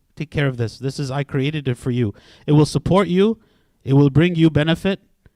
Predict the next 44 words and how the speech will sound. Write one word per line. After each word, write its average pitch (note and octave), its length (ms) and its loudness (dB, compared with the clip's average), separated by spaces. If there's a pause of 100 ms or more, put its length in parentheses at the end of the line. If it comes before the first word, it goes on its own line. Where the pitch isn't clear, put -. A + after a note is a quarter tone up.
(140)
Take D#3 180 -6
care D#3 220 0
of D#3+ 120 2
it. F#3 180 -2
Have D3+ 180 -2
authority D#3 420 0
over E3 240 2
it. D#3 80 -6
Subdue C#3 380 0
it." F#2+ 160 -4 (920)
Right? B2+ 380 -8
Have D#3 220 -4
responsibility C#3 800 -4
over C#3 260 -4
it. E2+ 140 -12 (520)
Right? D3 260 -4 (520)
This D#3 400 -2
earth, F3+ 380 0 (560)
when D3 480 -2 (180)
the C#3+ 240 -8
end G3+ 320 -4
comes, F3+ 380 -4
there D#3+ 220 0
will D#3+ 100 2
be E3 100 -2
no E3 160 -2
need D#3+ 220 -2
of C#3 100 -4
it C#3 80 -2
anymore C#3 400 -2
because B2+ 300 -6
he D3 100 -8
said C#3+ 220 -6
what? C#3+ 160 -4
He D3+ 100 -6
will C#3+ 140 -2
create D#3+ 520 -4 (380)
a C3+ 160 -6
new D#3+ 220 0
heaven D3 340 -2
and C3 140 -6
a B2 80 -8
new B2+ 200 -8
earth. G#2 380 -10